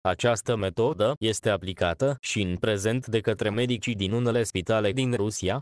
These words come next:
întrucât are rezultate excelente, nu numai pentru curățarea ficatului,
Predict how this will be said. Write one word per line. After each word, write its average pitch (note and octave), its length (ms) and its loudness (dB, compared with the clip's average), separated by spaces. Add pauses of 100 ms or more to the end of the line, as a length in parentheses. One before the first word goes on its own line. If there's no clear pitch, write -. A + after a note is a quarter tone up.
întrucât B2+ 520 0
are G#2+ 200 4
rezultate G#2+ 580 0
excelente, G#2 920 0
nu A2+ 180 -2
numai B2 320 2
pentru G2+ 320 0
curățarea A2+ 500 2
ficatului, A2+ 760 0